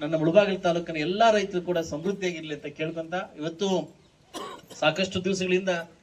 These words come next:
ಕೊತ್ತಮಂಗದ ಒಂದು ಕೊರತೆ ಇತ್ತು, ಏನಂತಂದ್ರೆ ಹಾಲ್ ಡೈರಿ ಬೇಕು, ಹಾಲ್ ಡೈರಿ ಬೇಕು, ಹಾಲ್ ಡೈರಿ ಬೇಕು ಅಂತ ಹೇಳಿದ್ರು. ಬಹುಶಃ ಈ ಪುಣ್ಯಾತ್ಮ ಈ ಕಡಪಲ್ಲಿ ನಾಗರಾಜ್ ಅವರನ್ನ ಏನ್ ಅಧ್ಯಕ್ಷ ಆದ್ಮೇಲೆ ಯಥೇಚ್ಛವಾಗಿ ಹೆಣ್ಮಕ್ಳಿಗೆ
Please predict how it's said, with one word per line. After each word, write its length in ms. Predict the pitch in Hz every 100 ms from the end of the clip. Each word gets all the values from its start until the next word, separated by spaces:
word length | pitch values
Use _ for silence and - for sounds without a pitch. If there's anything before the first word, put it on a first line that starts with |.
| _ _
ಕೊತ್ತಮಂಗದ 420 | - 160 180 185 175
ಒಂದು 100 | 156
ಕೊರತೆ 220 | 151 151 170
ಇತ್ತು, 140 | 143 120
ಏನಂತಂದ್ರೆ 480 | 123 160 160 180 160
ಹಾಲ್ 120 | 165 170
ಡೈರಿ 160 | 165 160
ಬೇಕು, 140 | 151 151
ಹಾಲ್ 140 | 143 147
ಡೈರಿ 180 | 139 131
ಬೇಕು, 120 | 127 127
ಹಾಲ್ 120 | 120
ಡೈರಿ 180 | 120 117
ಬೇಕು 240 | 104 101
ಅಂತ 120 | 104 98
ಹೇಳಿದ್ರು. 240 | 92 87 _ - - - - _ -
ಬಹುಶಃ 200 | 156 170
ಈ 120 | 156
ಪುಣ್ಯಾತ್ಮ 340 | 160 190 190 190 180 151 - -
ಈ 40 | -
ಕಡಪಲ್ಲಿ 320 | 151 160 165 151
ನಾಗರಾಜ್ 300 | 147 160 156
ಅವರನ್ನ 300 | 151 151 143 127 - - - - -
ಏನ್ 100 | 147 135
ಅಧ್ಯಕ್ಷ 280 | 160 156 156
ಆದ್ಮೇಲೆ 480 | 151 160 160 165 180 - - - - _
ಯಥೇಚ್ಛವಾಗಿ 760 | 123 170 185 220 226 208 208 190
ಹೆಣ್ಮಕ್ಳಿಗೆ 560 | 165 165 160 165 156